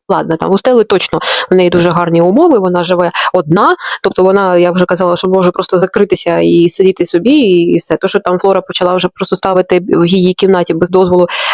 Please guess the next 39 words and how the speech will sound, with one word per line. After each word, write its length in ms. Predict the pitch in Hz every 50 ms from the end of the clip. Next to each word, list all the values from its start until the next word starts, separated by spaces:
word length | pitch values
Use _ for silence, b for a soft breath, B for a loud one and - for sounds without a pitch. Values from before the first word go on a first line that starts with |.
| B B
е, 240 | - 170 175 170 170
ці 360 | 165 - - 185 180 175 175
рослини, 440 | 175 185 - - 269 311 269 196 175
це 160 | 170 - 180
вже 140 | 170 160 175
одне 220 | 175 175 175 180 -
питання. 420 | - 175 - 311 349 320 262 214
Так, 200 | - 190 185 175
дійсно, 280 | 175 220 226 - 196 170
просто 260 | 180 180 - - 165
треба 260 | 165 - 185 175 165
вже 120 | 165 170
сказати, 320 | 165 - - 175 175 - 160
що 140 | 165 165 165
Флора, 260 | - 254 285 254 185
не 140 | 175 165 165
забирай, 360 | 170 170 180 190 240 247 202
напевно, 380 | 175 170 180 175 175 170 165
я 240 | 165 170 165 160 160 - B B B B B B B B B B B B B B B B -
не 80 | 220 226
давала 360 | 220 226 208 208 190 185 196
дозволу, 340 | 247 294 285 226 214 208 196
і 60 | 196
мені 200 | 190 208 226 247
дискомфортно 640 | 190 208 - - 190 175 - - 165 - - - 170
з 60 | -
твоїми 280 | - 180 175 175 175 185
рослинами. 500 | 196 - - 320 320 294 254 240 233 220 202 B B B
А 200 | 208 185 190 208 -
так 200 | - 220 226 226
вона, 140 | 214 202 196
може, 260 | 190 202 202 196 196
і 20 | 190
рада 220 | 226 254 233 226
була 180 | 208 208 208 202
б 60 | -
сказати, 380 | - 208 196 202 196 202 190
так 220 | 180 185 180 - -
її 360 | 180 180 196 196 180 170